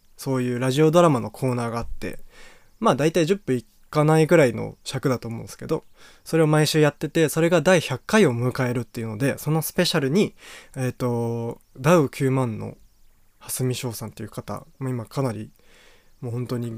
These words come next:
グイグイ行ってるその劇団の、ね、主催の方なんですけど、その方が脚本を書いて、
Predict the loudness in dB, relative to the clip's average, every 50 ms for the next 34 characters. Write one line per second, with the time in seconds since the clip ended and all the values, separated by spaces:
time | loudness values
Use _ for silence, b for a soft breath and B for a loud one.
0 | -12 -6 -2 0 2 2 2 2 0 0 0 0 -2 -2 -4 -6 -10 -14 -20 _
1 | -14 -10 -10 -10 -8 -8 -8 -8 -8 -8 -8 -8 -8 -8 -8 -8 -8 -4 -4 -2
2 | -2 -4 -4 -6 -8 -8 -10 -12 _ B B B B B B B B B B B
3 | B B B -8 -6 -6 -6 -6 -6 -6 -6 -6 -8 -8 -8 -8 -8 -8 -8 -10
4 | -14 -14 -12 -12 -12 -12 -10 -8 -6 -6 -6 -6 -8 -8 -4 0 4 4 4 4
5 | 4 0 -10 -12 -12 -8 -6 -6 -6 -4 -4 -4 -6 -6 -8 -8 -8 -6 -4 -4
6 | -4 -6 -8 -10 -10 -10 -10